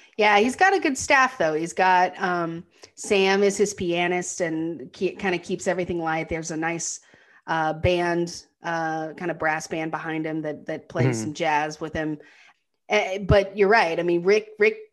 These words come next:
Speaker 1: eh, they talk about it throughout the film. Rick doesn't drink with any guests, no matter how much they beg and plead, you know, "Hey, come have a drink with us." He's offered a couple of times throughout the film and he never says yes.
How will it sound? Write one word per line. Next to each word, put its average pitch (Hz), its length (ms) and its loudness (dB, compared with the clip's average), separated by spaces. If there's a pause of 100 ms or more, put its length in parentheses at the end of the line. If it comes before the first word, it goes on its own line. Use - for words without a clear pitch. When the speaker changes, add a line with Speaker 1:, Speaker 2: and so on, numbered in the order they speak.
(100)
Speaker 1:
eh, 160 380 -8
they 202 140 6
talk 247 280 4
about 180 260 2
it 170 80 -8
throughout 170 300 0
the 185 80 -6
film. 170 380 0
Rick 175 240 -6
doesn't 180 420 -2 (220)
drink 185 300 -2
with 190 140 -2
any 185 160 0
guests, 170 420 -2
no 170 80 -2
matter 160 240 -4
how 170 180 -6
much 175 460 -8
they 170 320 -2
beg 165 300 -4
and 170 100 -6
plead, 170 420 -8
you 170 160 -6
know, 156 120 -6
"Hey, 185 220 -2
come 190 160 -6
have 170 120 -8
a 170 60 -8
drink 170 200 -6
with 180 100 -6
us." 165 300 -4 (440)
He's 170 220 -4 (100)
offered 175 380 -2
a 175 60 -2
couple 175 340 -6
of - 100 -6 (120)
times 165 540 -4
throughout 160 300 -6
the 165 80 -12
film 165 240 -6
and 160 80 -6
he 156 100 -8
never 147 240 -8
says 165 240 -10
yes. 147 440 -10